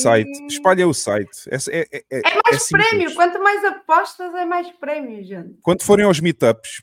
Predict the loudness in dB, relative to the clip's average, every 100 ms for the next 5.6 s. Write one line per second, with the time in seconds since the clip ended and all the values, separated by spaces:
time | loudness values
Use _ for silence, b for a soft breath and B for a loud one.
0 | -6 -4 -2 -2 -2 0 0 -2 -10 -8
1 | -2 -2 -2 -6 -4 -6 -6 -8 -8 -8
2 | -12 -8 -8 -8 -8 -4 -2 -2 -4 -4
3 | -2 -2 -4 -4 -6 -4 -6 -8 -12 -10
4 | -10 -8 -8 -8 -10 -10 -10 -10 -10 -10
5 | -10 -8 -8 -10 -12